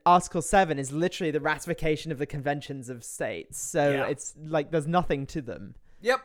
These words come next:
Speaker 2: That's, wow, he really is gonna try and make hay out of all this. All right, let's
Speaker 1: Yep.
Speaker 2: see how he tries to do it.
Speaker 1: Uh, yep.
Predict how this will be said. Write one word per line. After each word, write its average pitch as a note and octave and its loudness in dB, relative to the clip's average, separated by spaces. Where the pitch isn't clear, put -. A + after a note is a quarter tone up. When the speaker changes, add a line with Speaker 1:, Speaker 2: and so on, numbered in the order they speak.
Speaker 2:
That's, - -6
wow, C3+ -8
he D#3+ -16
really D3 -10
is F3+ -12
gonna A#2 -12
try A2+ -12
and G#2 -14
make G2 -14
hay G#2 -12
out F#2+ -12
of F#2 -10
all F2+ -12
this. G2+ -14
All F3 -2
right, A#3 -2
let's F3 2
Speaker 1:
Yep. A#3 -8
Speaker 2:
see G#3+ -4
how A3 0
he G#3+ -6
tries A3 -6
to E3 -20
do G#3+ -6
it. - -8
Speaker 1:
Uh, F3+ 0
yep. F#3 2